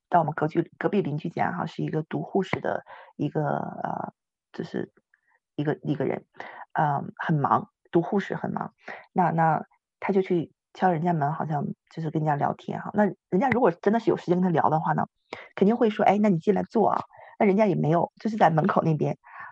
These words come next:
但是他就是在人家门口那种情况下，还是跟他聊了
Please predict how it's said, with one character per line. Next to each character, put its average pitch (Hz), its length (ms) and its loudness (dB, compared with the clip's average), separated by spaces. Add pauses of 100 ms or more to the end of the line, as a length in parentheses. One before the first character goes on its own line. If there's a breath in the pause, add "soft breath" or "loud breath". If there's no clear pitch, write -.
(320 loud breath)
但 254 100 6
是 254 100 0
他 262 160 2
就 277 160 0
是 247 180 -8
在 180 240 6
人 185 120 6
家 247 140 6
门 170 240 4
口 - 440 4
那 202 120 4
种 185 120 2
情 - 180 -6
况 202 160 4
下， 202 220 0 (240 loud breath)
还 - 160 2
是 214 80 0
跟 208 120 4
他 196 340 0
聊 170 200 6
了 185 160 4